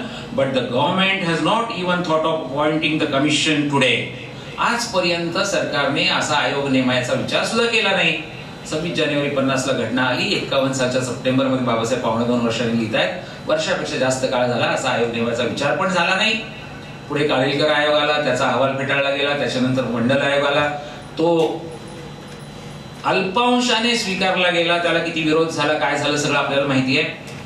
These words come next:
मुद्दा आहे तो असा की बाबासाहेब आंबेडकर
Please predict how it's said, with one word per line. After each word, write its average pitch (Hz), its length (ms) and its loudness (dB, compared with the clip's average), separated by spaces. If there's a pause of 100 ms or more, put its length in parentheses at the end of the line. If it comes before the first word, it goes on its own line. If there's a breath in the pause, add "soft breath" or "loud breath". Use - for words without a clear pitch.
(340)
मुद्दा 131 300 0
आहे 226 200 0
तो 123 100 0
असा - 540 -2 (460 loud breath)
की 185 80 -4
बाबासाहेब 220 720 0
आंबेडकर 180 680 2